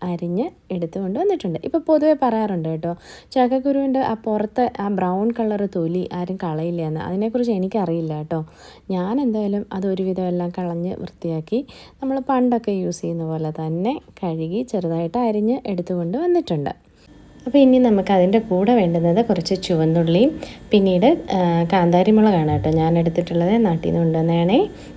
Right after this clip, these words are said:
പിന്നീട് കുറച്ച് വെളുത്തുള്ളിയുടെ അല്ലിയും കൂടെ അരിഞ്ഞ് വെച്ചിട്ടുണ്ട്. പിന്നീട് നമുക്കിത് ഒരു ചീനിച്ചട്ടിയിലേക്ക്, ഒരു പാത്രത്തിലേക്ക്, പാത്രം ചൂടാവുന്ന സമയത്ത് കുറച്ച് വെളിച്ചെണ്ണ തന്നെ ഒഴിക്കണേ. അതോടെ ഒഴിച്ച് കൊ-, ആ, ചൂടാകുമ്പോൾ കടുക് ഇട്ട് പൊട്ടിച്ച്,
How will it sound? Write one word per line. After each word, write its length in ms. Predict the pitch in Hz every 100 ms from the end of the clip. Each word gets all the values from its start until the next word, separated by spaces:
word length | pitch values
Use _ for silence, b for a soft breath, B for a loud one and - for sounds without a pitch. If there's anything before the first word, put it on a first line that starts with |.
| -
പിന്നീട് 520 | 269 269 262 269 466 370
കുറച്ച് 420 | 220 185 285 427
വെളുത്തുള്ളിയുടെ 600 | 240 240 240 208 180 175 208
അല്ലിയും 420 | 233 170 160 156
കൂടെ 140 | 175
അരിഞ്ഞ് 340 | 202 156 160 170
വെച്ചിട്ടുണ്ട്. 600 | 156 - 143 139 202 311 B B B
പിന്നീട് 440 | B - - 370 359
നമുക്കിത് 640 | 285 240 226 214 262 -
ഒരു 340 | 190 202 233
ചീനിച്ചട്ടിയിലേക്ക്, 1000 | - 190 175 170 175 170 165 160 156 160
ഒരു 240 | 302 247 180
പാത്രത്തിലേക്ക്, 800 | 175 165 165 160 160 165 165
പാത്രം 320 | 220 208 - 170
ചൂടാവുന്ന 440 | 180 165 165 165
സമയത്ത് 520 | 170 190 196 202 269
കുറച്ച് 340 | 269 214 185 196
വെളിച്ചെണ്ണ 580 | 190 190 202 208 208
തന്നെ 220 | 202 202 208
ഒഴിക്കണേ. 440 | 202 208 214 294 B B B -
അതോടെ 280 | 190 190
ഒഴിച്ച് 240 | 180 170 269
കൊ-, 140 | 294
ആ, 440 | 208 175 170 165 165
ചൂടാകുമ്പോൾ 760 | 165 185 170 165 170 170 262 269
കടുക് 340 | 196 170 165 175 -
ഇട്ട് 320 | 170 - 165 - -
പൊട്ടിച്ച്, 640 | 214 - 214 - - 330